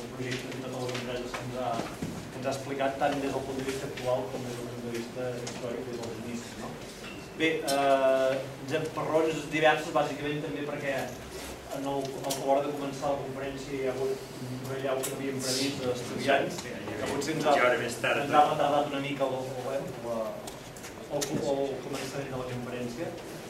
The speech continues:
Speaker 1: Eh, no obstant, per tant, ens hem gairebé... Ja és, ja, ja som a dos, ja, ja, ja és l'hora, són dos quarts de tres. Eh, de tota manera, si algú volgués una paraula o dues intervencions, que volguessin fer alguna pregunta al doctor Rafel, ara que el tenim aquí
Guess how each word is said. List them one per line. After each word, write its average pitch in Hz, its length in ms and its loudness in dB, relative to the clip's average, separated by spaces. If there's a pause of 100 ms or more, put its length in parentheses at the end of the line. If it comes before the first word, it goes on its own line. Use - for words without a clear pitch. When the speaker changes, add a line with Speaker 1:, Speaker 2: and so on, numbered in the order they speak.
(160)
Speaker 1:
Eh, 139 720 4 (100)
no 139 80 -4
obstant, 139 320 0 (220)
per 143 160 2
tant, 147 160 6
ens 139 180 -2
hem 139 160 0 (800)
gairebé... 127 340 -2 (1040)
Ja 127 100 -2
és, - 140 -4 (140)
ja, 131 120 -2 (140)
ja 123 180 -2
som 120 200 -4
a 127 40 0 (160)
dos, 123 160 -4 (160)
ja, 120 160 -4
ja, 127 380 -4
ja 127 100 2
és 123 80 -4
l'hora, 127 220 2
són 123 240 -4
dos 117 180 -2
quarts 117 220 -4
de 117 100 -8
tres. - 220 -4 (580)
Eh, 135 160 2 (160)
de 131 160 -2
tota 151 160 4
manera, 156 160 4
si 151 200 2
algú 156 260 6 (180)
volgués 156 460 6 (680)
una 139 140 0
paraula 143 380 8 (100)
o 127 80 2
dues 156 240 2
intervencions, 151 640 0
que 135 160 -2
volguessin 135 300 -2
fer 143 100 -2
alguna 151 240 2
pregunta 139 320 2
al 131 100 0
doctor 135 220 -2
Rafel, 135 240 0
ara 127 140 4
que 123 100 0
el 120 60 -2
tenim 127 240 0
aquí 135 180 -4